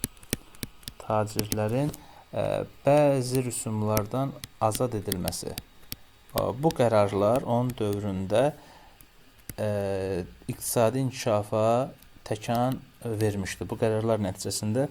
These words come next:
iqtisadi inkişaf baş vermişdi Məlikşahın dövründə. Sultan Səncər isə, ə,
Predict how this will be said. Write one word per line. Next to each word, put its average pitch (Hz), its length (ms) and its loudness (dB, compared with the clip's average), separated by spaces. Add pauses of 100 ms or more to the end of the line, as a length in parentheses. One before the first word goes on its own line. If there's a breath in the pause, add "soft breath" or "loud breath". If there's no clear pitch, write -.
(340 loud breath)
iqtisadi 113 480 -2
inkişaf 135 340 -2
baş 127 240 4
vermişdi 92 400 -4
Məlikşahın 107 760 -4 (520 loud breath)
dövründə. 101 520 -2 (880 loud breath)
Sultan 180 480 2
Səncər 135 480 2
isə, 120 300 0 (180)
ə, 110 160 0